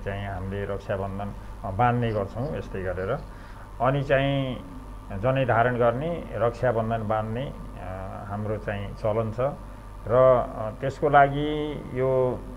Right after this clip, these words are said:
जनै पूर्णिमा विशेष महत्त्व छ। अ, त्यसमा के छ भन्दा, अ, श्रावणी, श्रावणको अन्तिम दिन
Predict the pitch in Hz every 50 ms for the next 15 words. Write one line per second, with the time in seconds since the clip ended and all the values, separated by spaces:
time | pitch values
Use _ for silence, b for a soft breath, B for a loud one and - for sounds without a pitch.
0 | - - - 107 101 131 147 151 165 165 156 135 143 143 135 139 135 131 131 127
1 | 117 123 117 - 127 113 - 117 113 110 110 107 - - - 104 95 - 123 139
2 | 180 - - B B B B B - - - 104 98 - 185 - - - 156 147
3 | 127 156 147 147 160 151 135 123 120 127 135 139 143 147 143 143 - - - -
4 | 127 123 123 131 127 - - - 147 147 151 156 151 160 160 170 170 160 151 -
5 | - - - - - - - - - - - 135 139 143 156 156 160 160 160 156
6 | 160 - 170 170 180 185 185 185 208 - - - - - - - - 151 165 156
7 | 147 180 175 170 156 147 139